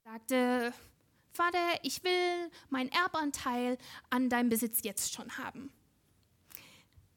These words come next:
Da erklärte sich der Vater bereit,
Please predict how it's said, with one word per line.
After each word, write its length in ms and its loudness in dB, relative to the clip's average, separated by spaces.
Da 540 2
erklärte 460 -2
sich 200 -4
der 120 0
Vater 440 -2
bereit, 680 0